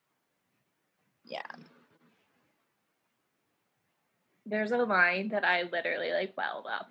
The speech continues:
Speaker 2: during in this
Speaker 1: Oh, no. What is it?
Speaker 2: The one where Mister Weasley is like, it was, like, um,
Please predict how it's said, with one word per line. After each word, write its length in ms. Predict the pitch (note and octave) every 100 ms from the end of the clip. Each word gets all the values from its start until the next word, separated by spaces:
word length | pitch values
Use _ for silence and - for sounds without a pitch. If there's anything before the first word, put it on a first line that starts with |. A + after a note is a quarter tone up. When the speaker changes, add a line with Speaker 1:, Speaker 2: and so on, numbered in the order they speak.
| -
Speaker 2:
during 640 | G3 A2+ D#3 F3 F#3 G3+ - -
in 180 | G#3+ F#3
this 120 | G3+ G#3
Speaker 1:
Oh, 60 | B3
no. 920 | A#3 A3 A3+ F4 G3+ G#3+ B3+ D#4 D4 C#4
What 280 | C4+ C4+
is 180 | C#4 E4
it? 440 | E4 A#3 F3+ - C4+ - - _ C4
Speaker 2:
The 100 | C4+
one 340 | C#4+ C4+ C#4
where 540 | D4 D4+ D#4 D#4+ D4 C4+
Mister 580 | A#3+ A#3+ - D#4+ C#4+
Weasley 720 | A#3+ G3+ G3+ A#3 C4 C4 B3+ B3+
is 200 | B3+ -
like, 680 | C4+ A3 A3 G3+ G3+ G3+ -
it 80 | G#3
was, 260 | G#3 A3
like, 320 | B3+ A3+ A3 - _ G#3
um, 680 | A3 G3+ G3 F#3+ F#3 F#3+